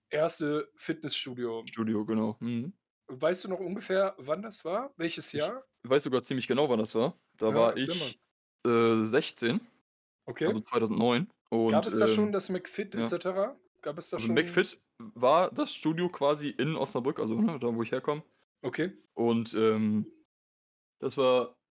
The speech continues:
Speaker 2: so das Größte und Nennenswerteste. Das Lustige ist aber, dass ich da, wo ich mich umgeschaut habe nach Fitnessstudios oder auf die Idee gekommen bin, mal ein Probetraining zu machen überhaupt, eröffnete in der Stadt bei uns mittendrin gerade ein neues,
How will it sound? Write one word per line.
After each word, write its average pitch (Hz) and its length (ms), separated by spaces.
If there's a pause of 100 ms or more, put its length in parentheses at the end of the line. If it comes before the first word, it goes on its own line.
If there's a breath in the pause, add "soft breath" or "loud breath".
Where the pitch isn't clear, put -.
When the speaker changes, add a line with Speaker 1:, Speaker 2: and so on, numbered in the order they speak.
(140)
Speaker 2:
so 127 100
das 117 160
Größte 143 360
und 120 280
Nennenswerteste. 151 840
Das 120 200
Lustige 143 340
ist 143 100
aber, 127 220
dass 123 140
ich 123 280
da, 120 440
wo 127 80
ich 123 80
mich 123 120
umgeschaut 143 520
habe 123 200
nach 120 120
Fitnessstudios 120 560
oder 110 120
auf 107 140
die 113 120
Idee 113 160
gekommen 117 260
bin, 113 100
mal 110 80
ein 107 80
Probetraining 117 560
zu - 120
machen 123 200
überhaupt, 123 600
eröffnete 117 480 (160)
in 123 140
der 117 80
Stadt 131 240
bei 127 80
uns 127 220
mittendrin 117 480
gerade 110 200
ein - 20
neues, 127 460